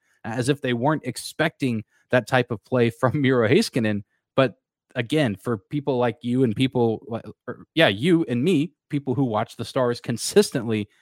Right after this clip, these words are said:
we see Miro Heiskanen make these kind of plays on the regular. A-, and it's starting to just get to a point where it's a little bit ludicrous that, that he's not getting the recognition that he ought to be getting. Going into this season,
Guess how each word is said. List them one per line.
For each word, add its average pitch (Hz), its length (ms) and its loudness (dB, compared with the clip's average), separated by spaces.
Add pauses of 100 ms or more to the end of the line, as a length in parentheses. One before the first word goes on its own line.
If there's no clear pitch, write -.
(240)
we 190 140 6
see 226 180 0
Miro 202 260 4
Heiskanen 165 420 2
make 135 220 -2
these 139 140 -4
kind 143 180 0
of 127 80 -4
plays 127 400 0 (400)
on 120 360 0 (280)
the 107 80 0
regular. 110 500 0 (500)
A-, 117 140 0
and 127 120 0
it's 117 140 -8
starting 190 360 0
to 160 100 -2
just 143 160 -2
get 151 160 2
to 156 120 6
a 127 60 4
point 156 280 2
where 147 140 6
it's 139 140 -2
a 147 40 2
little 165 220 -2
bit 156 160 2
ludicrous 127 800 2 (260)
that, 131 160 2
that 135 120 2
he's 127 260 -4
not 143 360 2
getting 143 260 2
the 120 100 2
recognition 113 840 0 (260)
that 127 140 4
he 139 160 -2
ought 120 240 -2
to 131 120 -8
be 113 100 -4
getting. 104 260 -4
Going 156 280 2
into 165 160 0
this 151 160 0
season, 143 480 0